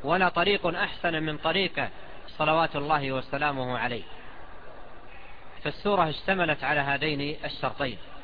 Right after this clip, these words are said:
ومن فوائد هذه السورة العظيمة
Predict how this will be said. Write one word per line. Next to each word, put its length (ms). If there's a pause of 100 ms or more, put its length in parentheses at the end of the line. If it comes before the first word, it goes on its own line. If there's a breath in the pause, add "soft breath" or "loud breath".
(1500 loud breath)
ومن 240
فوائد 400
هذه 320
السورة 440
العظيمة 640